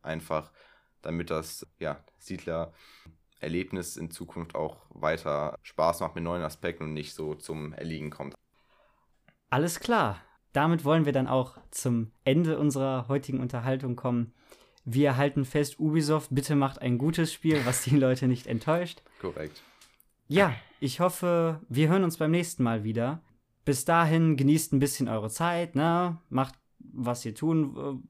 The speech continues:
Speaker 2: wollt und nicht lassen könnt. Und, äh, ne? Aber es gibt trotzdem Pflichten, die müsst ihr machen, ne? Also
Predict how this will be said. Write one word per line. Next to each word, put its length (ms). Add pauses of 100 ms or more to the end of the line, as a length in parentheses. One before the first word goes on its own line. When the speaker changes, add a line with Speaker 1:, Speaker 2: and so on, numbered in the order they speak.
Speaker 2:
wollt 360
und 260
nicht 180
lassen 300
könnt. 480
Und, 500
äh, 520
ne? 260
Aber 200
es 120
gibt 140
trotzdem 320
Pflichten, 380
die 60
müsst 220
ihr 80
machen, 360
ne? 200
Also 420